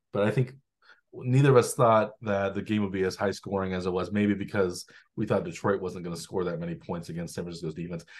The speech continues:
It turns out this kind of vaunted San Francisco defense has allowed a lot of points over the last, last half of the season. So maybe their defense isn't quite as strong as,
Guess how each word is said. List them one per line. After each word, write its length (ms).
It 60
turns 220
out 180
this 220
kind 180
of 120
vaunted 460
San 140
Francisco 280
defense 580
has 120
allowed 460
a 80
lot 520
of 200
points 480
over 160
the 80
last, 420
last 380
half 340
of 100
the 80
season. 500
So 360
maybe 420
their 140
defense 380
isn't 200
quite 200
as 160
strong 400
as, 300